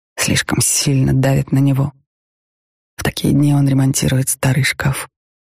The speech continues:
зачищает, шлифует, лакирует. Новые стулья, которые уже готовы, составлены в углу мастерской и ожидают лакировки.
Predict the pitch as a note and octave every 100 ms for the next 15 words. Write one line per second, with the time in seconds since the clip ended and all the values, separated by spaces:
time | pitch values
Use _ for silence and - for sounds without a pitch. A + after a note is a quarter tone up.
0 | _ - - - - - E3+ E3 - -
1 | - B2+ - D3+ D#3 - - _ - C3
2 | - C3+ D3 D#3 D#3+ - - _ _ _
3 | _ _ _ _ - F3+ F3 D3 C#3+ -
4 | F#3+ F3+ E3+ E3+ E3 D#3 D3+ D3+ D3+ D3+
5 | - E3 D#3 - C#3 - C#3+ C#3 C#3 C#3
6 | C#3 D3 C#3+ - - - D3 C#3+ C#3+ _
7 | _ _ _ C#3+ C#3 C#3 C#3 C#3 C3 C3+
8 | - C#3+ D3+ - D#3+